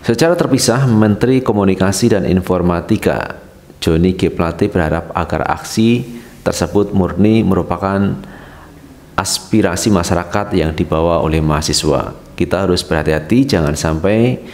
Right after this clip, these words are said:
di luar harapan-harapan yang baik itu ada selipan dan titipan harapan-harapan lain, sehingga tidak membuat demonstrasi yang bertujuan baik. Hasil akhirnya kita tidak harapkan bersama, ungkap Joni dalam jumpa pers di rumah dinasnya Minggu,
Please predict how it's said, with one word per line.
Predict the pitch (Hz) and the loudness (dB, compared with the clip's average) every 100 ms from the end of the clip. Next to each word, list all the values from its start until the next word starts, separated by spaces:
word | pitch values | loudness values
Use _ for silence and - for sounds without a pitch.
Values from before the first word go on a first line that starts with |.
| - - | -20 -6
di | - | 0
luar | 90 90 85 | 2 2 0
harapan-harapan | 85 82 85 85 80 80 101 | -2 -2 -2 -2 -2 -2 0
yang | 92 82 | 0 0
baik | 82 82 82 | -2 -2 -2
itu | 90 - 110 107 - | -4 0 2 2 2
ada | 87 107 104 101 | -4 0 0 0
selipan | 104 110 117 113 73 - - - - - - | -2 0 0 -2 -4 -8 -14 -20 -20 -20 -4
dan | 98 | 0
titipan | 92 92 95 110 | 2 0 0 0
harapan-harapan | 107 92 85 87 87 85 90 | 0 0 -2 -2 -2 -2 -4
lain, | 78 92 104 69 - | -2 0 0 -2 -4
sehingga | - 80 90 98 | -2 0 2 0
tidak | 98 87 73 | -2 -2 0
membuat | 80 78 90 90 - | -2 -2 0 0 0
demonstrasi | 82 76 85 110 110 113 107 | 0 0 0 -2 -2 0 2
yang | 87 | 2
bertujuan | 85 78 85 78 73 | -2 -2 -2 0 -2
baik. | 80 90 107 - - - - | -2 -2 -2 -4 -14 -16 -10
Hasil | - 95 104 60 | -4 -2 0 0
akhirnya | 98 110 104 113 | -2 -2 2 2
kita | 110 98 - 95 | 2 0 0 -2
tidak | 98 95 85 73 - | -2 0 0 -2 -4
harapkan | 82 80 78 82 78 | -2 -2 -2 -4 -4
bersama, | 76 110 107 87 - - - - - 92 | -2 0 0 0 -4 -10 -18 -18 -4 -2
ungkap | 92 82 - | 0 -2 -2
Joni | 82 82 104 | 0 2 4
dalam | 90 76 78 | 4 2 0
jumpa | - 117 92 78 | 0 2 0 0
pers | 95 101 - | -2 -2 -2
di | 85 | 0
rumah | 85 85 82 | 2 0 2
dinasnya | 98 113 - 69 | 2 2 0 0
Minggu, | 76 110 101 71 | 2 2 2 0